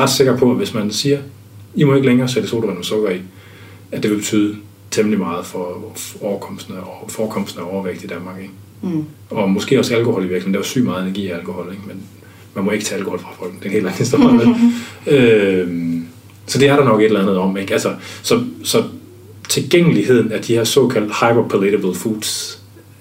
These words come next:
Speaker 1: er nok noget af det, der fylder meget på kosttiden, ikke?
Speaker 2: Mm.
Speaker 1: Øhm, og, og, og heldigvis for mange mennesker, så justerer det sig ind. Så kan man, øh, tage til, så bliver det jul og påske, og man kan flå de der julefrokoster og påskefrokoster igennem.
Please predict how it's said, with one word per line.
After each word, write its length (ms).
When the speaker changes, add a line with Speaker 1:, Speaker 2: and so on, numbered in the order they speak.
Speaker 1:
er 200
nok 220
noget 180
af 60
det, 120
der 100
fylder 280
meget 320
på 100
kosttiden, 480
ikke? 140
Speaker 2:
Mm. 260
Speaker 1:
Øhm, 580
og, 380
og, 220
og 80
heldigvis 640
for 80
mange 260
mennesker, 400
så 140
justerer 360
det 100
sig 140
ind. 100
Så 160
kan 160
man, 440
øh, 160
tage 160
til, 380
så 160
bliver 120
det 120
jul 240
og 80
påske, 380
og 40
man 160
kan 100
flå 360
de 80
der 100
julefrokoster 640
og 60
påskefrokoster 640
igennem. 300